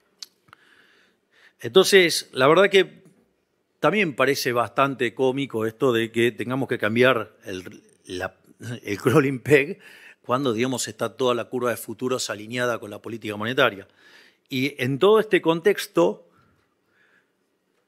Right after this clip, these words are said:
dado la determinación que tenemos con el tema de, de la, de la política del déficit cero, yo suelo decir que me he atado a la política del déficit cero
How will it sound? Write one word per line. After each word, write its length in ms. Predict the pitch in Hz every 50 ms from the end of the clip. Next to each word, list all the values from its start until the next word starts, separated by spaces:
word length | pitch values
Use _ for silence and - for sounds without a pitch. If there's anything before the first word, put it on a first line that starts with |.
| _ _ _ _ _ _ _ _ _ _ _ _ _ _ _ _ _ _ _
dado 440 | 110 107 117 139 147 151 147 156 143
la 160 | 131 127 120
determinación 1000 | 120 120 120 107 123 113 123 120 120 117 113 110 - - - 202 208 196 160 117
que 120 | 107 113 107
tenemos 500 | - 110 113 123 131 135 139 131 113 -
con 180 | - 113 104
el 140 | 101 98 -
tema 320 | 123 131 143 147 135 123
de, 460 | 107 107 98 98 95 101 98 - _ _ _ _ _
de 120 | 113 107
la, 320 | 104 104 95 92 90 87 _ _ _ _ _
de 100 | - 95
la 120 | 92 -
política 520 | - 101 104 120 123 - 127 110 117 107 101
del 200 | 98 95 92 98
déficit 420 | 117 107 - - 117 101 101 -
cero, 480 | - - - 175 135 110 107 - - _ _ _ _ _ _ _ _ _ _ _ _ _ _ _ _ _ _ _ _ _ _ _ _ _ _ _ _ _ _ _ _
yo 160 | - 131 113
suelo 280 | - - 147 135 139
decir 360 | 131 120 110 - - 139 120 -
que 340 | - 139 139 147 147 - 110
me 220 | 107 113 120 135
he 60 | 139
atado 480 | 135 127 127 - 139 139 139 139 139 131
a 40 | 127
la 160 | 120 113 -
política 600 | - 110 117 131 135 117 139 117 - 127 123 123
del 280 | 120 113 110 107 110 110
déficit 400 | 127 139 - - - - 113 -
cero 560 | - - 143 139 139 151 151 147 - _ _